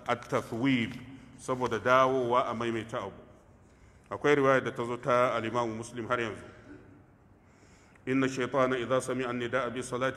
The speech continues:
أحال له ضراط حتى لا يسمع صوته، فإذا سكت رجع فوسوس، فإذا سمع الإقامة ذهب حتى لا يسمع صوته،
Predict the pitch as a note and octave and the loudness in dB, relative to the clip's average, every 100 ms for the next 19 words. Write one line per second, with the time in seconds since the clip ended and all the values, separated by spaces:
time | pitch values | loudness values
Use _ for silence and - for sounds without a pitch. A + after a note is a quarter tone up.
0 | A2 B2+ C#3+ B2+ B2 B2 C3+ B2 B2+ C3 | -4 -2 0 0 -2 -4 -4 -2 0 0
1 | B2 B2+ A#2 A#2+ B2+ B2 C#3 C3+ C3+ C3+ | 0 -4 -4 -4 -4 0 0 -2 -4 -4
2 | C3+ B2 - C#3 C#3 A#2+ G2+ - - - | -4 -4 -2 -2 -2 -6 -6 -18 -20 -20
3 | - C#3 C3+ C3 C3+ C3+ A#2 C#3 C#3 A#2+ | -6 0 2 4 2 0 -2 -2 0 0
4 | B2+ C#3 C#3 A#2+ - A2+ A#2 C#3+ - C3 | 2 2 0 -2 -6 -4 -2 -2 -2 0
5 | C#3 C#3 G2 - - - - C#3+ C#3 C#3 | 0 -2 -6 -10 -20 -12 0 0 2 4
6 | C#3 C#3 C#3 C3+ C#3+ C#3 C3+ C3 C3 C#3+ | 4 2 -2 -2 0 -2 -2 -6 0 2
7 | C#3+ C#3+ C#3+ B2+ B2 B2+ D3 C3 G2+ - | 2 0 -2 -4 0 2 4 4 0 -6
8 | B2+ B2+ C#3 C#3+ C#3 C#3 C#3 C3 D3 C3+ | -6 -2 -2 0 -2 -4 -6 -4 -4 -4
9 | C3 | -6